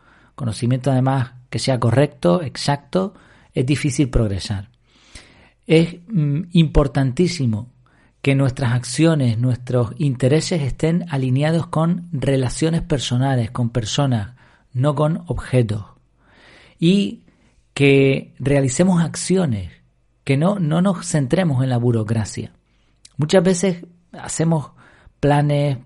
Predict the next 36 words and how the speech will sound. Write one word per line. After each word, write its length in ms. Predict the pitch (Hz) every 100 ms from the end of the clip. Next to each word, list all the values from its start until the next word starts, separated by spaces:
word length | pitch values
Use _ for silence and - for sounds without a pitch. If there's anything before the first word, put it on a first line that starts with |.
| -
papeleo, 760 | 120 123 120 131 143 147 151 -
y, 120 | 127
y 240 | - 131
es 180 | 139 139
solo 260 | - 180 190
una 240 | 185 170
excusa 560 | - - 196 - 156 170 - _ _ -
para 200 | 127 135
no 100 | 165
hacer 260 | - 190
lo 120 | 190
que 100 | 131
hay 100 | 131
que 100 | 120
hacer. 340 | 101 - 120 - _ _ _ _ _ - - _ _
A 160 | 131 160
esto, 440 | 190 - 156 220 _ _ _ -
a 160 | 160
esto 240 | 139 127 143
se 140 | 135
le 120 | 139
llama, 360 | 131 131 135 139 _ _
o 40 | -
se 120 | 139
le 80 | 127
puede 200 | 147 135
llamar 400 | 123 120 131 - - _ _ _
efectividad, 800 | - 127 - 143 143 120 113 123 - _
sin 240 | - 127
olvidar 400 | 131 127 117 117
las 140 | 107
cosas 380 | - 113 - 104 - _
importantes 760 | 143 120 104 98 117 101 104 98
de 100 | 98
la 100 | 98
vida. 320 | 98 139